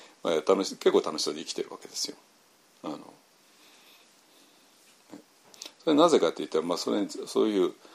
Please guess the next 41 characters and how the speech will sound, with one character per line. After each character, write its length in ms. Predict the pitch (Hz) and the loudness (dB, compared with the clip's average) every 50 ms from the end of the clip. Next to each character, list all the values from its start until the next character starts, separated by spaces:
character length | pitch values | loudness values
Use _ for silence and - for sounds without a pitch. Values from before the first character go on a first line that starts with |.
| - - _ | -20 -20 _
先 220 | - - 98 92 90 | -8 -4 -4 -4 -2
生 200 | - - 87 80 | -2 -4 -4 -4
と 140 | - 80 76 | -4 -4 -4
か 80 | 76 | -2
な 120 | 82 80 76 | -2 -4 -6
ん 40 | - | -8
か 120 | - 98 | -6 -6
に 80 | 131 143 | -4 0
対 140 | - 127 92 | 2 2 2
し 40 | 85 | 2
て 0 | |
絶 260 | 78 - 92 85 - | 0 0 0 0 2
対 140 | - 85 85 | 0 0 0
的 140 | - 110 139 | 0 -2 -4
な 100 | 143 - | -2 -2
信 280 | - - 101 87 78 - | 0 0 0 -2 -2 -4
が 100 | - 71 | -6 -8
あ 40 | |
る 80 | - - | -8 -8
か 120 | - - | -10 -12
ら 100 | - - - - - - - | -12 -14 -16 -18 -20 -14 -10
で 80 | - - | -8 -8
す 140 | - - 120 | -6 -4 -4
ね。 140 | 156 170 - - _ _ _ - - - - - - - - _ - _ _ - - - | -6 -6 -8 -12 _ _ _ 0 0 0 -4 -14 -20 -20 -20 _ -20 _ _ -20 -16 -12
ね。 180 | - - 277 - - - - - - - _ _ - _ _ _ _ _ _ _ _ _ _ - _ _ _ - - - - _ _ _ _ - - - - - - - - - - - _ - | -10 -10 -10 -12 -14 -20 -20 -20 -20 -20 _ _ -20 _ _ _ _ _ _ _ _ _ _ -20 _ _ _ -20 -20 -20 -20 _ _ _ _ -18 -18 -18 -20 -20 -20 -20 -20 -20 -20 -18 _ 0
え 80 | 120 113 | 0 2
っ 20 | |
と、 120 | - 113 | 4 6
だ 120 | 117 170 170 | 8 8 8
け 100 | 180 131 | 8 6
ど 80 | 117 | 6
も、 340 | 101 101 95 87 85 76 - - - - - - - - - - - _ _ _ _ | 6 4 2 2 0 -2 -4 -8 -16 -20 -20 -20 -20 -20 -20 -20 -20 _ _ _ _
え 120 | 104 92 90 | -4 -2 -2
っ 40 | |
と、 100 | - - | -2 -2
先 220 | - - 180 196 208 | -2 0 0 0 0
生 240 | - - 226 240 180 | 2 2 2 4 4
の 200 | 131 101 90 85 | 4 4 4 4
レ 140 | 95 98 | 4 4
ベ 160 | 98 92 - - | 4 4 2 2
ル 320 | - 76 76 82 - | 0 -2 -4 -6 -8